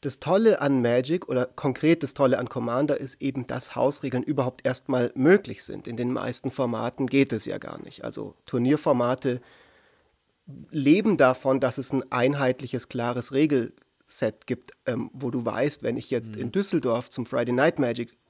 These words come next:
Speaker 1: gehe oder in München, weiß ich, was mich erwartet. Und das Tolle an Commander ist eben, dass es halt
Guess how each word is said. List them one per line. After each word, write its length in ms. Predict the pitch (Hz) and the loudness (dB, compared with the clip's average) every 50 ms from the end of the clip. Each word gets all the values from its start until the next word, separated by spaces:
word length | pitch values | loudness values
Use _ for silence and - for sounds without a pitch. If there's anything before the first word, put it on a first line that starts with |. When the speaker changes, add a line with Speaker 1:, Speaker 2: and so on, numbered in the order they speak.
| _ | _
Speaker 1:
gehe 420 | - 139 131 117 120 120 123 143 151 - - - _ _ _ - _ _ _ | -14 -10 -8 -6 -4 -2 -2 -4 -6 -8 -18 -20 _ _ _ -20 _ _ _
oder 220 | - 127 120 127 | -2 0 2 2
in 80 | 123 131 | 4 6
München, 500 | 139 165 196 190 180 - 120 123 143 156 - _ _ _ _ _ _ _ _ _ _ - - _ _ | 6 6 6 4 2 -2 -4 -4 -4 -4 -6 _ _ _ _ _ _ _ _ _ _ -20 -20 _ _
weiß 320 | - 135 135 123 139 147 135 | 0 2 4 6 6 4 4
ich, 120 | 139 - - | 2 4 4
was 160 | 127 120 - | 4 4 2
mich 120 | 127 - | 0 0
erwartet. 520 | 135 120 123 123 127 131 - - - - - - - - - - | 2 4 4 4 4 4 2 -2 -14 -18 -20 -20 -20 -20 -20 -10
Und 140 | - 139 131 | -8 -2 -2
das 120 | 143 135 | -2 -2
Tolle 220 | - 165 160 160 151 | 2 4 6 6 6
an 80 | 143 | 6
Commander 420 | - 151 127 117 127 165 220 226 - | 4 2 4 4 6 6 4 4 2
ist 140 | - - - | 0 -2 2
eben, 240 | - 165 - 160 | 0 2 4 4
dass 220 | 131 139 135 131 - | 2 2 0 0 -4
es 160 | 151 - - | -8 -6 -4
halt 280 | 143 131 139 139 - | 0 0 0 -2 -4